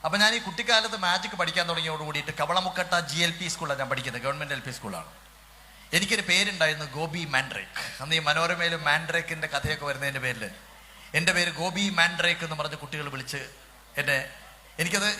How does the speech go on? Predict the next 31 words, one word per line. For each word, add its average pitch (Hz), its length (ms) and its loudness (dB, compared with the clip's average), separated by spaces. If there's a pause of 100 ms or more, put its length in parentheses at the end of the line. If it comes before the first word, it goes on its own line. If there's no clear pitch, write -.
ഇഷ്ടമായിരുന്നു. 120 480 -2
എന്നെ 165 180 0
കളിയാക്കുന്നതാണെങ്കിൽ 196 720 0
പോലും 180 180 -2
എനിക്ക് 190 220 -4
ഒരുപാട് 165 240 -2
ഇഷ്ടമായിരുന്നു, 135 360 0
കാരണം 135 200 -2
മാൻഡ്രേക്കിനെ 151 500 0
പോലെ 147 220 -4
മജീഷ്യൻ 151 360 -4
ആവുക, 127 140 -2
അതാണല്ലോ 135 300 -2
സ്വപ്നം. 101 260 -6 (1200)
എൻ്റെ 202 260 2
അച്ഛന്, 165 400 0 (600)
ഞങ്ങളുടെ 175 300 0
നാട്ടിലൊരു 156 420 -4
ബാർബർ 160 340 2 (120)
മുഹമ്മദ് 147 360 -4
ഉണ്ടായിരുന്നു. 107 400 -4 (260)
ആ 135 40 2 (140)
ബാർബർ 156 360 0 (120)
മുഹമ്മദ് 110 380 -4 (520)
എൻ്റെ 147 200 0
അച്ഛനൊരു 135 440 -6
ഫോറിൻ 143 400 -4
വാച്ച് 113 260 -2
കൊണ്ട് 104 220 -8
കൊടുത്തു. - 200 -16 (1000)
അച്ഛനിങ്ങനെ 156 400 0